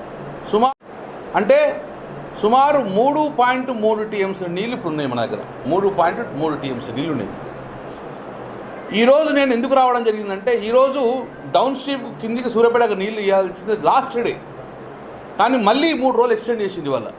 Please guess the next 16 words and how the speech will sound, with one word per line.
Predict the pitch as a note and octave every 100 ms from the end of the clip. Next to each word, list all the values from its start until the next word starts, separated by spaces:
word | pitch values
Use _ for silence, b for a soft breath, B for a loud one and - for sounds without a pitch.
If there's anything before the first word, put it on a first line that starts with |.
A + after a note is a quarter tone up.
| - - - - - - - - - - - - C#3+
మళ్ళీ | G3 G#3+ F3 - - B2+
రేపు | E3+ G#3 B3
పోతే | B3+ B3+ C4
ఎల్లుండి | G#3 A#3 B3
రోజు | A#3+ G3+
మూడు | B3 C4 A3
రోజులు | A#3+ C#4 C4+ A3
మళ్ళీ | A#3 G#3
నీళ్ళు | A3 F#3+
పోతాయి. | F#3 C#3+ - - - - - - - - - - - - - - - -
నీళ్ళు | A3 A3+
పోతే | A#3 B3 A3
మనకు | G#3 G#3+ A#3+
ఇక్కడ | F3+ F#3
వచ్చే | F#3 G#3 G3
మూడు | G3